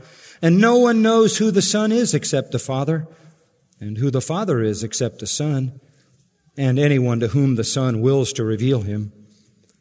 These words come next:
And turning to the disciples, he said privately, "Blessed are the eyes which see the things you see.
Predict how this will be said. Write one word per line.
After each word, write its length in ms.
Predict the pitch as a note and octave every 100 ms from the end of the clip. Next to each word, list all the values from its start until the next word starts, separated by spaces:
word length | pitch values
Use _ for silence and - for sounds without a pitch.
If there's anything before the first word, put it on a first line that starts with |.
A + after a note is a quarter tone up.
| _ _ _ _ _ _ C3+
And 120 | C#3+
turning 480 | - G#3 G3 D#3+ D#3
to 120 | -
the 100 | C3+
disciples, 640 | C3 - C#3+ C3 A#2+ G#2+
he 80 | B2+
said 300 | A2 B2 A2
privately, 580 | B2+ B2 A2 F#2+ G2+ G2 - _ _ _ _ _ _ _ _ _ -
"Blessed 420 | C3 A#2+ - A2
are 340 | A2 G#2+ G2+ - _
the 160 | A2+ A2
eyes 500 | G#2+ A2 G#2 - - - _ _ _ _ _ _ _ _ -
which 260 | G#2 G2+
see 240 | - A#2+ A#2+
the 140 | G#2+
things 340 | B2 A#2 A2+
you 100 | A2
see. 460 | A2 - A#2+ B2 B2+